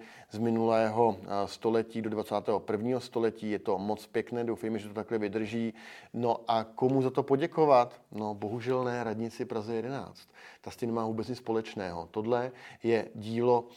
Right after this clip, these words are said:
soukromého investora, Passer Invest, která tam, která tam staví budovu, určitě jste to viděli, eh, myslím, že se to jmenuje Placa nebo nějak takhle.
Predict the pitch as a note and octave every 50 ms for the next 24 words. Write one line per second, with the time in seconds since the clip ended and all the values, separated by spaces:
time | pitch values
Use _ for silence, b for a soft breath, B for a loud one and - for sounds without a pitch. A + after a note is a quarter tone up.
0 | B B B B - - C#3 C3 B2+ - C#3+ C#3+ C#3+ C#3 C#3 C3+ A#2 G2+ A2 A2
1 | G#2+ G#2+ G2+ - - - A2 A2 G#2 G#2+ A2 A2 - - G2 - - - A2 A2
2 | A2 G#2+ A2+ A2 A2+ - G#2+ G#2 F#2+ F#2+ G#2+ G#2+ G#2 G#2 G2+ - G#2+ G2+ F#2+ -
3 | A2+ A2 G#2+ - - G#2 F#2+ G#2 A2+ G#2+ G2+ A2 B B B B - F#2+ G#2+ A2
4 | A#2+ A#2+ A#2 A#2+ B2 B2 A#2 A2 - - - - - G2+ - - G#2 - A2+ G#2
5 | F#2 F#2 F2+ G#2 A2+ A2 A2 A2+ A2 G#2+ G#2 F#2+ F#2+ F#2+ F#2 F#2 F2+ F2 F2+ -
6 | - - - - - F#2+ F#2 - - G#2 F#2 - - G#2+ G2+ G#2 G#2 G2+ G#2 G2
7 | F2 - - - A#2 G#2+ G#2+ G2+ G2+ G2+ G#2 G#2 G#2 G#2 G#2 - G#2+ G2+ - -
8 | A2 G#2+ G#2+